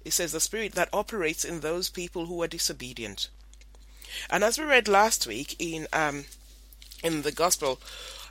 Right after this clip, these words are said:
according to John, uh, when the people asked Jesus, "What, what, what can we do then to do the works of God?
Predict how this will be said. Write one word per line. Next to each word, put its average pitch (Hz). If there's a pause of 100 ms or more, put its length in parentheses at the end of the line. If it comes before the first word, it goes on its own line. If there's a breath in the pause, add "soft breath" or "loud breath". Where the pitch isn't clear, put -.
according 143
to 135
John, 151 (960 loud breath)
uh, 151
when 156 (140)
the 165
people 185
asked 170
Jesus, 139
"What, 160
what, 156
what 190
can 196
we 190
do 185
then 135
to -
do 139
the 139
works 131
of 120
God? 196